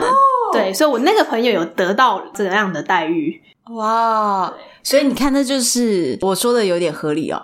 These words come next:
Speaker 1: 对不对？就是
Speaker 2: 好像是。
Speaker 1: 你真的这个男生，不要以为你花钱就是可以得到这个服务，你还是要稍微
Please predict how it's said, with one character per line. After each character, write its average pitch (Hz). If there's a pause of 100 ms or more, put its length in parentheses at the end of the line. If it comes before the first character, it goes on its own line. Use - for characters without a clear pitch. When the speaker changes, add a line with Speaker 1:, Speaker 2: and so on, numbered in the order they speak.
(140)
Speaker 1:
对 196
不 185
对？ 175
就 233
是 233
Speaker 2:
好 277
像 262
是。 208
Speaker 1:
你 208
真 302
的 269
这 262
个 208
男 180
生， 240
不 214
要 254
以 185
为 151
你 185
花 220
钱 147
就 240
是 214
可 180
以 156
得 131
到 165
这 -
个 170
服 151
务， 143 (200)
你 180
还 190
是 320
要 294
稍 262
微 185